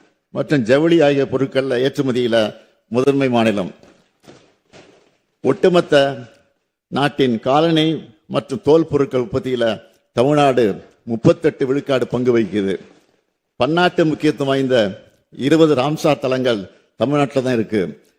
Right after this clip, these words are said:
எண்ணெய் வித்துக்கள், நிலக்கடலை, கரும்பு உற்பத்தி திறனில் முதலிடம், மக்காச்சோள உற்பத்தி திறனில் இரண்டாவது இடம்.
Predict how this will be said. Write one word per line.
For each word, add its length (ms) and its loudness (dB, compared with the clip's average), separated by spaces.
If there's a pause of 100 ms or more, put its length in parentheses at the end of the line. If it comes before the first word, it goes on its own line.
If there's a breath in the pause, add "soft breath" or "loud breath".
(160)
எண்ணெய் 300 2
வித்துக்கள், 520 -2 (400)
நிலக்கடலை, 840 -2 (380)
கரும்பு 360 4
உற்பத்தி 340 0
திறனில் 580 -4
முதலிடம், 500 -2 (460)
மக்காச்சோள 480 -2
உற்பத்தி 380 -2
திறனில் 560 0 (220)
இரண்டாவது 500 -2
இடம். 240 -12